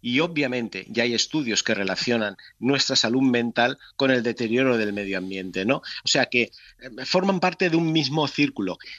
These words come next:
También tengo que decir que el reto de no utilizar, o sea, el reto de que alguien diga, "Mira, no voy a, no voy a hacer tantas búsquedas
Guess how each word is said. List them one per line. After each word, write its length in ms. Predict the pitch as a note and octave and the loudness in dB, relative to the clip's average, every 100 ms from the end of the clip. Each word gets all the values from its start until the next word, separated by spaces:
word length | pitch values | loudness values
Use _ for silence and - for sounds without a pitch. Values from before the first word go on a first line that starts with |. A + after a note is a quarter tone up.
| - | -4
También 440 | A#2+ A2+ D3 C#3 | -2 2 2 0
tengo 220 | A#2+ A2+ | -2 -6
que 100 | G#2 | -4
decir 380 | G#2 G2+ C3+ G#2 - - | -6 -2 0 0 -2 -2
que 100 | A#2+ | 0
el 140 | A2+ | 0
reto 460 | G#2 B2+ F3 D#3+ B2 | 0 0 0 4 4
de 120 | A#2 | 4
no 120 | B2 | 2
utilizar, 720 | E3 D3 C#3 A#2+ - C#3+ C3 - | 2 2 0 0 0 2 2 0
o 60 | |
sea, 160 | - G2 | -4 -4
el 120 | G2+ | -6
reto 260 | A2+ D3 D#3+ | -6 -2 0
de 80 | C#3 | 0
que 60 | |
alguien 220 | C3 B2+ | 0 0
diga, 180 | B2+ A#2 | 0 2
"Mira, 180 | D#3 B2 | 2 2
no 120 | C#3+ | 2
voy 140 | D#3+ E3 | 2 0
a, 40 | |
no 140 | D#3 D3+ | 0 -4
voy 100 | E3 | -2
a 40 | |
hacer 180 | D3+ D3+ | -2 -2
tantas 420 | - D3+ D3+ C#3 | 0 0 2 0
búsquedas 640 | C3 D3+ - C3 B2+ A#2+ | 2 0 2 4 4 4